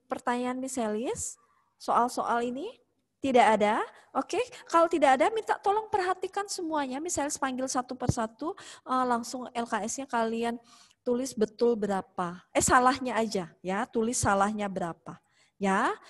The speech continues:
biar gampang kalian menghitung. Langsung ditotalin bagian A dan bagian B. Ditulis aja salahnya berapa. Ya,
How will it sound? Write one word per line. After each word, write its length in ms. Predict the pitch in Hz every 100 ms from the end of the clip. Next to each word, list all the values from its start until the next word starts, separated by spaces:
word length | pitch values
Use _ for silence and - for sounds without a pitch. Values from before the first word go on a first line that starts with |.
| -
biar 240 | 202 208
gampang 400 | 202 196 185 214
kalian 320 | 233 202 190 185
menghitung. 320 | 180 - 190
Langsung 400 | 202 214 - 269
ditotalin 720 | 254 233 214 208 196 247 294
bagian 380 | 196 185 180 180 -
A 160 | 247
dan 240 | 285 214 185
bagian 400 | 180 170 180 170
B. 240 | 175 170
Ditulis 560 | 190 185 _ - 190 202
aja 240 | 190 196
salahnya 560 | 226 202 180 175 190 190
berapa. 480 | 175 160 160 - 180 _ _ _
Ya, 320 | 185 214 381